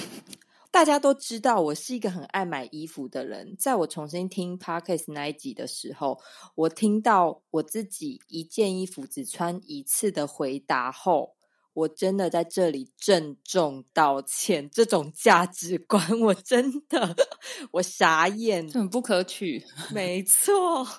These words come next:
Speaker 1: <laughs> 居然这么浪费钱。虽然我目前还没有完全治愈包色这个病，但是我已经节制，不像以前这么爆买了。但是我这里其实不太确定是不是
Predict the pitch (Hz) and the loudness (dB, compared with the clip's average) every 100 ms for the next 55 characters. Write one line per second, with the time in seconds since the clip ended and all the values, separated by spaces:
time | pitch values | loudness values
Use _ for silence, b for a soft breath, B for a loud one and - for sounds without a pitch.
0 | _ - - 370 - 427 453 320 302 392 | _ -20 -20 -20 -14 -4 -2 -2 -2 -2
1 | 254 302 269 226 262 202 - - 180 135 | -2 -4 -6 -4 -4 -4 -6 -6 -6 -8
2 | 135 _ - - 294 302 233 185 185 156 | -14 _ -8 -2 -2 0 -2 -4 -4 -6
3 | 190 233 208 180 147 165 151 156 156 165 | -4 -6 -6 -8 -10 -8 -8 -6 -6 -4
4 | 156 156 - 185 151 156 - 208 190 151 | -4 -6 -8 -10 -10 -14 -16 -8 -6 -6
5 | 196 175 143 - - 170 180 - 196 165 | -6 -6 -8 -6 -2 0 0 -2 -4 -4
6 | 165 143 - 156 - _ - 311 285 285 | -6 -8 -6 -6 -8 _ -2 0 0 0
7 | 185 175 170 208 214 170 156 - 208 180 | 2 2 0 -6 -4 -2 -2 -4 -8 -10
8 | 156 185 214 185 143 - 147 175 147 - | -10 -8 -10 -10 -12 -12 -12 -8 -8 0
9 | 185 131 127 - - - 302 269 294 240 | 0 0 -6 -10 -6 0 0 0 0 2
10 | 160 254 233 170 135 - _ - 190 180 | 2 2 0 -2 -8 -12 _ -6 -4 -4
11 | 180 175 185 220 185 - 175 175 160 135 | -4 -4 -2 -2 -2 -4 -4 -6 -10 -10
12 | - - 190 151 - - 165 135 | -8 -8 -8 -10 -10 -6 -4 -6